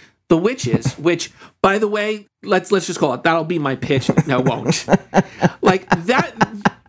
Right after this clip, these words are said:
Speaker 2: Ah.
Speaker 1: although that mashup is, like, now in my head.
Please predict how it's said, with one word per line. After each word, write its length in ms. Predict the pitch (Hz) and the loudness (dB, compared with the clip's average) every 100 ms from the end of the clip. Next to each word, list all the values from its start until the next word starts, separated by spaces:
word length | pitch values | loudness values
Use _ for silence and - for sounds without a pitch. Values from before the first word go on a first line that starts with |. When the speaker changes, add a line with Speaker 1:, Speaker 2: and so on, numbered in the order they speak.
| - - - - _ _ - - 226 - | -6 -4 -4 -4 _ _ -20 -8 -8 -2
Speaker 2:
Ah. 640 | 294 277 254 233 208 196 202 | 0 0 0 -2 -2 -2 0
Speaker 1:
although 320 | 202 190 214 | 2 2 -2
that 240 | 202 185 208 | 0 -2 -2
mashup 680 | 180 170 202 240 262 - - | -4 -4 -2 -2 -4 -6 -2
is, 240 | 175 160 | 0 2
like, 220 | 170 147 | 0 0
now 260 | 170 156 156 | 0 0 0
in 160 | 175 151 | -2 -2
my 140 | 135 | -2
head. 300 | 127 127 113 | -2 -2 -4